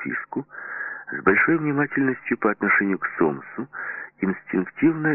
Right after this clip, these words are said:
или на основании точных сведений, чувствуя в нём человека состоятельного. Он твёрдо придерживался высказанного в своё время в письменной форме мнения, что исход дела будет в значительной степени зависеть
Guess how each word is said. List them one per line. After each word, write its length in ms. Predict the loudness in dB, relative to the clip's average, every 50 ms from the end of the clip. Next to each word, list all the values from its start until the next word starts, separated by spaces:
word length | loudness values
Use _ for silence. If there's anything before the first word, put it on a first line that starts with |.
| 0 0
или 200 | 0 0 0 0
на 180 | 0 0 0 0
основании 480 | 0 -2 -6 -4 -4 -4 -4 -6 -8
точных 440 | -8 -8 -8 -6 -6 -6 -4 -2 -2 -2 -2 0
сведений, 500 | 0 0 0 0 0 -2 -4 -4 -4 -4
чувствуя 500 | -2 -2 -2 -2 -4 -4 -4 -4 -4 -2
в 80 | -4 -4
нём 200 | -6 -6 -4 -6
человека 500 | -6 -4 -2 -2 -2 -4 -4 -6 -6 -4 -4
состоятельного. 800 | -6 -4 -6 -6 -4 -4 -6 -6 -6 -8 -8 -8 -10 -10 -12 -14 -16 -20 -20 -20 -16 -16 -14 -14 -14 -16 -16 -16 -18 -18 -20 -20 -4 _
Он 160 | 4 4 4
твёрдо 380 | 4 4 4 4 4 4 2 -2
придерживался 1000 | 0 0 0 2 4 4 4 4 4 2 2 0 0 0 0 2 2 2 2 -2 _ _ _ -4
высказанного 800 | 0 0 0 0 0 0 -2 -2 -2 -2 -2 0 0 0 -2 -2
в 80 | -4 -6 -4
своё 240 | 0 2 4 4 4
время 320 | 4 4 2 2 0 0
в 100 | -2 -2
письменной 440 | -4 -6 -6 -4 -4 -2 0 0 0
форме 380 | 0 0 -2 -2 -2 -2 -4
мнения, 520 | -4 -2 0 0 2 2 4 4 2 2 0 -4 -8 -6 -6 -6 -8 -8 -2 0
что 280 | 0 2 4 4 2 2
исход 560 | 2 -2 -2 0 -2 0 0 0 0 -2 -4 -8
дела 400 | -2 0 0 2 0 -2 -6 -8 -8 -10 -10 -10 -10 -10 -12 -12 -14 -16 -4
будет 340 | 0 2 2 2 0 -4 -8 -10 -6
в 100 | -4 -4 -2 0
значительной 600 | 0 0 -2 -2 -8 -8 -4 -2 0 0 0 -2 -4 -4
степени 420 | -2 -2 -2 -2 -2 -2 0 2
зависеть 460 | 4 4 4 4 2 0 -4 -8 -10